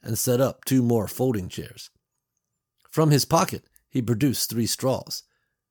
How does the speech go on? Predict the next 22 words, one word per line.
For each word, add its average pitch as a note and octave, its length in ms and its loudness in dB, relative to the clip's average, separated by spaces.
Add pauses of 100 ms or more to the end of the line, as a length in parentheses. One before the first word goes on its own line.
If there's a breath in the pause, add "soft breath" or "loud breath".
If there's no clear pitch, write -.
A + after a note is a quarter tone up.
(140)
"There A#2+ 160 2
you D3 120 4
go, G3 220 6
man," D#3+ 380 4 (260)
he - 140 -6
said - 440 -4
as G2 180 -4
he G#2 100 0
handed G2+ 320 2
out G#2 200 -4
the - 80 -12
straws. - 580 -6 (640)
Walt D3+ 300 2
and A2 120 0
Sam C3+ 380 4
unwrapped A#2 380 -2
their A2+ 120 -2
straws F#2+ 440 -4 (260)
and G2+ 120 -6
stuck - 300 -2
them F2+ 160 -8
in. A2+ 260 -6